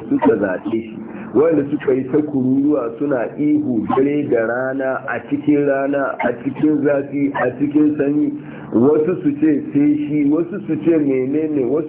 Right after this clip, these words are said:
sun yi tafiya da kafa, wasu sun sha wahala, wasu sun yi menene, ba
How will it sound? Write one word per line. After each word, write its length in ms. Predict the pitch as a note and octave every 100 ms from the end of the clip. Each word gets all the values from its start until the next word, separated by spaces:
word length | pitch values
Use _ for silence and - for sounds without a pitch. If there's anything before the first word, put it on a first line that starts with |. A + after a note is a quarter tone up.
| -
sun 160 | E3+
yi 80 | E3+
tafiya 440 | - B2+ D3 D3 G#2+
da 140 | G2
kafa, 320 | - - C3
wasu 260 | G2 C#3+ -
sun 240 | D#3+ D#3+ -
sha 160 | D#3 D#3+
wahala, 600 | C#3+ A2 C3 D3+ - - - -
wasu 200 | A#2+ E3+ E3+
sun 100 | E3
yi 60 | F3+
menene, 300 | E3 D#3+ A#2+
ba 200 | D#3+